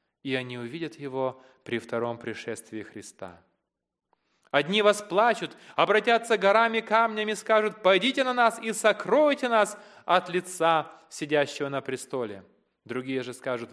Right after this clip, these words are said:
"Вот Он, Бог наш. На Него мы уповали, и Он спас нас". Среди какой из этих двух групп желаешь быть ты, мой дорогой друг? Библия говорит: "Блаженны чистые сердцем,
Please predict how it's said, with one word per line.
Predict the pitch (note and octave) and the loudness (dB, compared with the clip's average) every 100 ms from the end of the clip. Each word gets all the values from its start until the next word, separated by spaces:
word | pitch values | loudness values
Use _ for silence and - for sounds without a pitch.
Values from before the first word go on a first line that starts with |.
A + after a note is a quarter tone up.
| G#2 | -6
"Вот | E3+ F3+ | -6 -6
Он, | F3+ D3+ | -10 -8
Бог | D#3 D3+ - | -6 -6 -10
наш. | G2+ F#2 - _ _ _ _ | -16 -16 -18 _ _ _ _
На | C3+ | -4
Него | E3 F3+ G3+ | 0 4 4
мы | G3 G3 | 4 2
уповали, | F#3+ F3+ G3+ A3+ A3 G#3 - _ | 2 2 2 2 0 -4 -10 _
и | C3 | -6
Он | C3 C#3+ | -4 -4
спас | C3+ - C3 B2 - | -8 -6 -4 -4 -8
нас". | A2+ F#2+ - - _ _ _ _ _ _ _ _ _ _ _ _ _ _ | -12 -12 -16 -20 _ _ _ _ _ _ _ _ _ _ _ _ _ _
Среди | - D3 E3 F#3+ | -6 -4 -2 -4
какой | F#3+ A3 G#3 | -2 0 -2
из | |
этих | F#3 F#3+ D#3 | -2 -6 -6
двух | E3 D#3+ | -8 -6
групп | D#3+ F3+ | -4 -6
желаешь | B2+ C3 C3+ B2 | -6 -4 -4 -6
быть | A#2+ B2 | -8 -10
ты, | - D3+ | -8 -8
мой | B2 | -8
дорогой | A2 A2 G#2+ G#2+ | -8 -8 -8 -10
друг? | G#2 F#2+ F2+ _ _ _ _ _ _ _ _ _ _ _ _ _ - | -12 -14 -16 _ _ _ _ _ _ _ _ _ _ _ _ _ -12
Библия | B2+ A#2+ A#2 | -8 -6 -6
говорит: | A#2 A#2 B2 B2 - | -6 -8 -6 -8 -8
"Блаженны | G#2+ G#2 C3 E3 E3 D#3+ D3+ _ _ | -8 -8 -8 -10 -10 -14 -18 _ _
чистые | - - C#3+ - C#3 | -16 -14 -14 -10 -10
сердцем, | C3+ - B2 A#2 - A#2 A2+ | -10 -8 -10 -10 -14 -16 -16